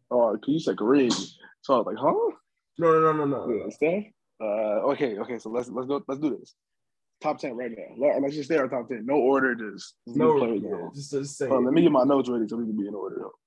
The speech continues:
Speaker 1: Uh,
Speaker 2: No
Speaker 1: okay.
Speaker 2: order?
Speaker 1: So
Speaker 2: No
Speaker 1: we got,
Speaker 2: order?
Speaker 1: yeah, no order. Just say it. So we got Jordan.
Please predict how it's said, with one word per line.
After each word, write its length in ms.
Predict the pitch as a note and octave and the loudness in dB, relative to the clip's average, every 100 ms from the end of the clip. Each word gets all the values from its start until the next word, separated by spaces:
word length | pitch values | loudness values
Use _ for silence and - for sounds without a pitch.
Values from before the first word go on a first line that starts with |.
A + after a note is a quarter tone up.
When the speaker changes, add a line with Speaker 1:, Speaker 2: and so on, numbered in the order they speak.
| - - - _ _ _ _ _ _ _ _ _ _ _ - | -20 -20 -20 _ _ _ _ _ _ _ _ _ _ _ -16
Speaker 1:
Uh, 600 | E2+ F2 F2 F2+ F2+ - | -10 -8 -6 -6 -6 0
Speaker 2:
No 80 | E3+ | 2
Speaker 1:
okay. 80 | E3+ | 4
Speaker 2:
order? 360 | F3 G#3 G#3+ - | 4 2 0 -4
Speaker 1:
So 80 | - | -2
Speaker 2:
No 80 | D3 | 0
Speaker 1:
we 80 | - | 0
got, 80 | |
Speaker 2:
order? 180 | - - _ - | -6 -12 _ 0
Speaker 1:
yeah, 220 | B2+ A#2 | 4 4
no 140 | C#3+ | 6
order. 200 | C3+ G#2 | 4 4
Just 160 | A2+ B2 | -2 -2
say 80 | A#2+ | -2
it. 80 | A2 | 0
So 60 | A2 | 0
we 120 | G#2 | 0
got 100 | A2 | -2
Jordan. 460 | A#2+ A#2+ B2+ C#3 | 0 2 0 -4